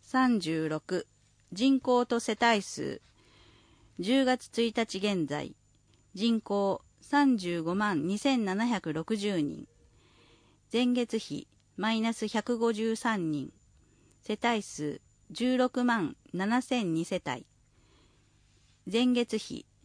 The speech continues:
マイナス十二世帯。三十七、奥付け。広報川越、令和五年十一月号。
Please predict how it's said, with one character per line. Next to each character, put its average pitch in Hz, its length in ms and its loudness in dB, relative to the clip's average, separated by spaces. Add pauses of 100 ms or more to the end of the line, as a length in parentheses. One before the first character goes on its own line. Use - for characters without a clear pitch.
(260)
マ 220 160 0
イ 240 80 2
ナ 233 120 0
ス 202 280 -4
十 233 240 2
二 247 120 4
世 226 220 -4
帯。 - 220 -4 (3000)
三 262 400 4
十 160 260 -2
七、 170 340 -2 (420)
奥 202 240 0
付 202 160 -4
け。 190 280 -2 (1040)
広 294 280 4
報 170 200 4
川 180 300 -2
越、 175 380 0 (300)
令 285 240 4
和 196 140 4
五 165 160 0
年 165 380 0
十 247 220 4
一 254 180 0
月 240 280 0
号。 147 280 -4